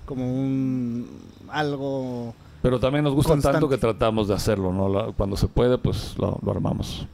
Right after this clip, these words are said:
Speaker 1: Ahora, ahora que está en boga todo este tema de series y plataformas de series, ¿cuál sería tu serie favorita? ¿O cuál serie estás viendo ahorita?
Speaker 2: Mm, ahorita creo que no estoy viendo ninguna.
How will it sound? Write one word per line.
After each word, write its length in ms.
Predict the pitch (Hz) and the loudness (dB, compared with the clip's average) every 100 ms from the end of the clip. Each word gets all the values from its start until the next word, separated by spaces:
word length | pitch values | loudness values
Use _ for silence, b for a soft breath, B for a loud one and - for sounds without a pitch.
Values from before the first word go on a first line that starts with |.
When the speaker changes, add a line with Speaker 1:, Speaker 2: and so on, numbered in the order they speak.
| - - | -18 -8
Speaker 1:
Ahora, 200 | 170 226 | -4 -2
ahora 240 | 190 226 | 0 0
que 100 | - | -2
está 240 | 151 185 190 | -4 0 0
en 100 | 190 | 2
boga 220 | 185 185 | 2 0
todo 220 | - 180 | 0 -2
este 160 | 165 160 | -2 -2
tema 300 | 170 175 175 | 0 2 2
de 560 | 147 135 131 127 123 120 | 4 2 2 0 -2 -2
series 640 | - 143 147 143 131 - | 0 2 2 0 -2 -6
y 720 | 120 117 117 117 113 113 113 110 - | -6 -6 -6 -6 -8 -8 -10 -12 -10
plataformas 640 | 127 127 123 139 139 135 | -8 -8 -6 -4 -4 -4
de 320 | 120 117 113 107 - - | -6 -8 -10 -14 -20 -6
series, 420 | 139 151 165 - B - | -4 -2 -4 -8 B -4
¿cuál 160 | 185 185 | -2 0
sería 220 | 202 180 | -2 -2
tu 100 | - | -4
serie 300 | - 175 170 | -2 0 0
favorita? 500 | 147 131 131 131 - - B - | -2 -2 -2 -6 -10 -20 B -12
¿O 80 | 127 | -6
cuál 240 | - 180 | 0 0
serie 220 | 190 180 156 | 0 0 0
estás 220 | 156 139 | -2 -2
viendo 220 | 147 131 | -2 -2
ahorita? 280 | 123 113 - - - B B B B B B B B B B B B - - | -4 -8 -14 -20 -20 B B B B B B B B B B B B -14 -6
Speaker 2:
Mm, 540 | 117 117 120 113 110 | -4 -4 -4 -6 -4
ahorita 340 | 101 110 117 135 | -2 0 0 0
creo 160 | 131 | 0
que 80 | 131 | 0
no 40 | 123 | 0
estoy 180 | 127 | 2
viendo 220 | 123 123 117 | 4 4 2
ninguna. 640 | 98 95 110 110 101 117 | 2 2 2 4 2 0